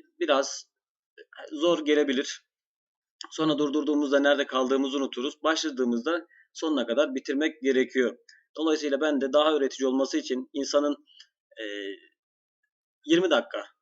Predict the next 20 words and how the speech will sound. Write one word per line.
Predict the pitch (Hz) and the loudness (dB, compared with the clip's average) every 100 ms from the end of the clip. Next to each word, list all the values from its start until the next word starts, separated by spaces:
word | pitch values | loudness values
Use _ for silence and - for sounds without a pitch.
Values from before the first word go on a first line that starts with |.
| _ - | _ -4
öğreneceği | 131 131 127 120 123 | 0 0 0 0 -2
süre, | - 127 139 143 _ _ _ _ | -2 -2 -2 -4 _ _ _ _
en | 147 143 | -2 -2
iyi | - 131 | 0 -4
şekilde | 131 123 120 | -4 -6 -2
anlayabileceği | 120 123 127 131 123 120 127 127 | -2 0 0 0 0 0 0 -2
süre | 123 113 | -2 -2
yirmi | 113 123 135 | 0 -2 -2
dakika. | 101 - - 147 - _ _ - | -4 -6 -6 -6 -6 _ _ -8
Dolayısıyla | 156 160 156 160 | -2 -2 -2 -2
yirmi | 143 143 160 | -2 0 0
dakikalık | 151 - 135 127 | -2 -2 -4 -4
videolar | 131 135 139 139 | -4 0 2 2
yapmaya | 139 143 139 | 2 -2 -6
çalışıyoruz. | 147 139 147 139 | -6 -6 -6 -4
Tabii | 147 143 | -6 2
bazen | 147 135 | 4 4
yirmi | 135 135 139 | 2 -2 0
dakikayı | 135 - 127 120 | -2 -2 -2 -2
aşabiliyoruz. | 139 143 139 139 123 143 | -2 -2 -2 -2 -2 -6